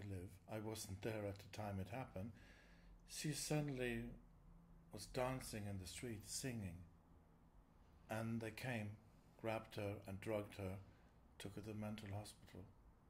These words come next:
The same thing happened to Princess Mira in India some centuries ago. And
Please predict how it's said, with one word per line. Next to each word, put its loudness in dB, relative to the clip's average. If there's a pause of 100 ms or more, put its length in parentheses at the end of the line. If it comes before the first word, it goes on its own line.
(1500)
The -4
same 10
thing 4
happened 0
to -2 (460)
Princess 0
Mira 4
in -2 (120)
India 0 (1040)
some 2 (580)
centuries 0
ago. 0 (760)
And 2